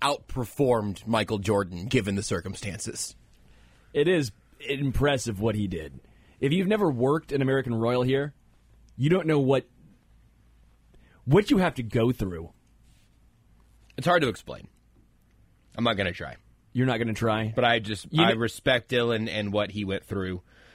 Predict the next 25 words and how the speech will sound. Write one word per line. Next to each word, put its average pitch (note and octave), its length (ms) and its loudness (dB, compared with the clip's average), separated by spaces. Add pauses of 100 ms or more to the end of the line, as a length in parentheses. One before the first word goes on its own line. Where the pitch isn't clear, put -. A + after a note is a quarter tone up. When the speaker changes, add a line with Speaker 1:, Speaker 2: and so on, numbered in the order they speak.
(180)
Speaker 2:
You E3 140 -2
know, G3+ 220 4
Speaker 1:
to D3 220 2
be A#2+ 80 2
Speaker 2:
uh, G#2 120 2
Speaker 1:
here F#2+ 400 0
Speaker 2:
Mahomes D3 280 2
Speaker 1:
every D3 200 0
Speaker 2:
doing C#3+ 180 2
Speaker 1:
day. C3 80 0
Speaker 2:
those A#2 100 -2
workouts? C3+ 680 -2 (760)
Speaker 1:
Yeah. F#2+ 180 -2 (140)
Speaker 2:
Like C#3 180 2
in, B2+ 180 0
in B2+ 260 -2
quarterback, C3 500 0
you B2 40 -2
know, B2+ 80 0
he's A#2+ 100 -2
working A#2+ 220 0
with, A#2 160 -2
uh, A2 380 0
with G#2 80 0
Speaker 1:
Bobby. A#2+ 420 2